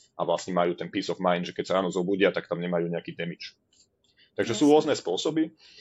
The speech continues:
Speaker 1: a my preto aj robíme tie onboardingy, aby sme, a, každému klientovi povedali nejaké tipy a triky, že ako to lepšie robiť, prípadne ako manažovať aj týmy. Že máme niekedy, nás osloví klient, že ide zakladať tým a community management s dobrovoľníkmi,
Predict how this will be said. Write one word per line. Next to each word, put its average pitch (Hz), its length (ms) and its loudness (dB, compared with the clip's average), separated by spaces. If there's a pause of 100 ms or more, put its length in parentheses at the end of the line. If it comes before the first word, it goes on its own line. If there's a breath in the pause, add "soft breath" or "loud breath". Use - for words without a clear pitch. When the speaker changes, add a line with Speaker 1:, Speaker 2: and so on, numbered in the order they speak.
(220 loud breath)
Speaker 1:
a 98 400 4
my 107 160 -2
preto 110 240 4
aj 95 140 4
robíme 98 320 2
tie 92 100 -2
onboardingy, 95 680 2
aby 90 260 -6
sme, 87 320 -4
a, 87 240 -2
každému 95 400 0
klientovi 90 540 -2 (240)
povedali 87 400 2
nejaké 87 260 -4
tipy 92 220 0
a 85 100 2
triky, 87 320 -4
že 87 80 -2
ako - 220 -6
to 85 120 -4 (200)
lepšie 85 320 -2
robiť, 87 260 -2
prípadne 92 400 4
ako - 80 -6
manažovať 90 460 2
aj 85 100 2
týmy. 85 320 -6 (160)
Že - 160 -14
máme 87 160 2
niekedy, 85 480 -4 (320 soft breath)
nás 85 160 -4
osloví 92 320 0
klient, 90 320 -2
že 85 60 -4
ide 90 160 0
zakladať 87 580 0
tým 85 160 -2
a 80 80 -4
community 90 320 -6
management 85 480 -4
s 87 60 -4
dobrovoľníkmi, 92 640 -2